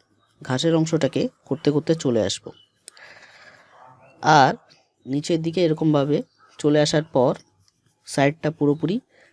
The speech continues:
ঘাসটাকে এরকমভাবে কভার করে দেব। দেখো, পিছন দিক থেকে ঘাসের অংশগুলোকে এরকমভাবে জিগজ্যাগ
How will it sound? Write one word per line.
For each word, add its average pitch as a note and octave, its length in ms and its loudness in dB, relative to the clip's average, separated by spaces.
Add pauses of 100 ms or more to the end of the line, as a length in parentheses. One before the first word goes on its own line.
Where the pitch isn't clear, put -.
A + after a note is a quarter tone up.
(200)
ঘাসটাকে C#3 380 0
এরকমভাবে C#3 320 0 (100)
কভার A#2 280 0
করে A#2 200 -6
দেব। - 100 -16 (1400)
দেখো, F3 260 6 (420)
পিছন E3+ 360 -4
দিক G#3 140 -4 (100)
থেকে E3+ 200 -2 (2250)
ঘাসের C#3+ 320 0
অংশগুলোকে E3 560 -2 (480)
এরকমভাবে D#3 480 2
জিগজ্যাগ D3 320 0